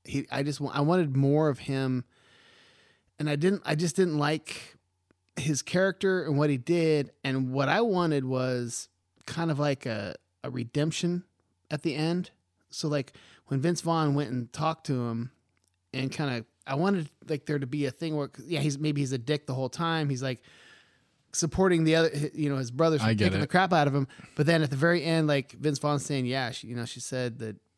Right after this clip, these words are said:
Speaker 1: you know, she wanted to be married or whatever, blah, blah, blah." He's like, "Look, son, don't be like me."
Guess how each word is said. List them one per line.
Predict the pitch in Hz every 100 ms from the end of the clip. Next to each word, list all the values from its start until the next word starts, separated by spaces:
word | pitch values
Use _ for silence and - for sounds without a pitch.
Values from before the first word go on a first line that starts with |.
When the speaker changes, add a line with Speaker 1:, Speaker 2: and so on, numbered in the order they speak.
| _
Speaker 1:
you | 120
know, | 120 110 110 - _ -
she | - 123
wanted | 120
to |
be | 113
married | 117 127 131
or | 123
whatever, | 123 123
blah, | 120 117
blah, |
blah." | 117 131 139 135 127
He's | 120
like, | 117 - _ _ _ _ _ -
"Look, | 127 110
son, | - 107 110 - _ _ _ _ -
don't | - 127
be | 117
like | 95 -
me." | 95 110